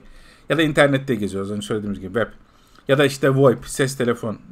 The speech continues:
e, hizmeti, yani internet üzerinden sesin iletilmesi,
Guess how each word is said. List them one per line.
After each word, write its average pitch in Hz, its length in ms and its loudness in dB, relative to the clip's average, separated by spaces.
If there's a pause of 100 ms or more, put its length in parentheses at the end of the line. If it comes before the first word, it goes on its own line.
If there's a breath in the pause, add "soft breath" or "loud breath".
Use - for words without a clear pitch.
(120)
e, 110 60 -8
hizmeti, 98 440 2
yani 101 140 4
internet 117 340 0
üzerinden 113 320 -4
sesin 127 380 -6
iletilmesi, 104 720 -6